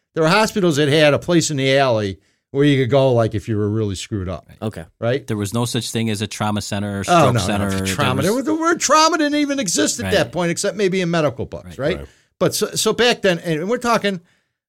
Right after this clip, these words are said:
Speaker 1: fifties, sixties, early seventies, right? There's no such thing.
Speaker 3: Right.
Speaker 1: Doesn't exist till Zidlow shows up,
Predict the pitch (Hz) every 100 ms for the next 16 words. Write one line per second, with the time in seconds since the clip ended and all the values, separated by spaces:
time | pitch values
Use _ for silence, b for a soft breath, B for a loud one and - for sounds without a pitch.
0 | _ _ - - 240 208 120 - 226 -
1 | 202 180 151 147 - 226 214 220 226 160
2 | 80 - - 165 233 247 285 285 262 208
3 | - - 107 139 - 90 78 - 220 226
4 | 196 226 - - - _ _ _ _ -
5 | 196 175 190 123 80 - 73 - -